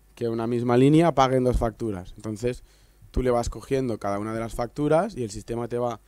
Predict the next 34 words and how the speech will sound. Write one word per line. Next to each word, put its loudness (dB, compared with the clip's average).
descontando -8
el -4
importe -6
pendiente -4
hasta -6
que -10
llegas -6
al -6
final -6
y -8
queda -8
cero, -12
¿vale? -8
Lo, 6
lo 4
más 0
habitual 2
es -8
que -10
si -8
usas -4
reglas, -4
que -10
luego -6
el -10
sistema -8
te -4
lo -2
concilia -4
automáticamente, -8
¿vale? -4
Ahora 2
lo 0
veremos. -6